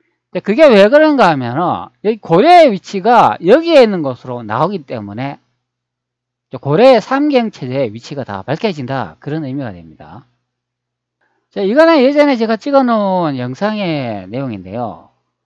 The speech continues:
자, 여기 보면 이런 내용이 있죠. 고려 천자의 나라 삼십육 개국 나라에서 조공을 받다. 고려 수도 중경, 개경을 발견하다. 자, 여러분들 댓글 남겨주세요.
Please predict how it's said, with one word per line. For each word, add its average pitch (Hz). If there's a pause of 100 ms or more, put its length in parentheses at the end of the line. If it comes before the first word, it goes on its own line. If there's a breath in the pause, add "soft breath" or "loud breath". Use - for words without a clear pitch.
(120)
자, 151
여기 240
보면 196
이런 240
내용이 175
있죠. 104 (120)
고려 156
천자의 240
나라 123
삼십육 185
개국 165
나라에서 110
조공을 160
받다. 95 (460)
고려 175
수도 160
중경, 127
개경을 160
발견하다. 95 (540)
자, 135
여러분들 160
댓글 147
남겨주세요. 101